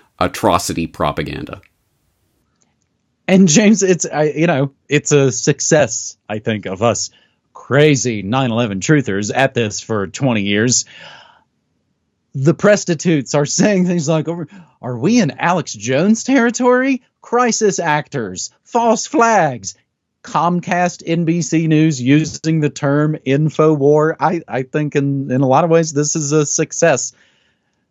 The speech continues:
Speaker 2: Small, small battles, I guess. Kubrickian levels of T V fakery, James.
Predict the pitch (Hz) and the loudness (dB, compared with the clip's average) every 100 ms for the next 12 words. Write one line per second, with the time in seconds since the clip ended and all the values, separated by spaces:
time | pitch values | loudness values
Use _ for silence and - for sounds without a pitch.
0 | - - 143 131 113 147 123 107 110 85 | -12 -4 -2 -2 -4 -2 0 0 -2 -2
1 | 87 98 92 85 - - - 175 175 _ | -4 -4 -4 -4 -8 -12 -12 -10 -10 _
2 | - - 247 185 214 247 247 247 233 214 | -8 2 2 4 4 2 2 2 2 2
3 | 175 196 190 196 160 180 151 - 214 214 | 4 2 2 -2 0 0 -2 -4 -2 0
4 | 180 202 160 180 175 156 147 131 151 147 | 0 0 2 0 2 -2 -2 -2 -2 -2
5 | 139 | -4